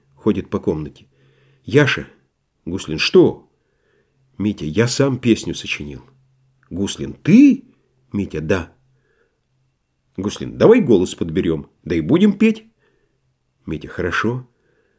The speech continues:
На вот, отдаёт ему бумагу. А я попишу немного, дело есть.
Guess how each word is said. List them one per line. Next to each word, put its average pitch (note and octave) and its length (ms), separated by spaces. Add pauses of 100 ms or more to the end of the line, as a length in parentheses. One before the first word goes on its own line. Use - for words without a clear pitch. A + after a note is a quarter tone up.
(460)
На C#3+ 200
вот, E2 200 (380)
отдаёт G2 400
ему F#2+ 180
бумагу. F2 460 (300)
А G2+ 100
я D#3+ 220
попишу D#3 400
немного, G2+ 420
дело C3 240
есть. - 420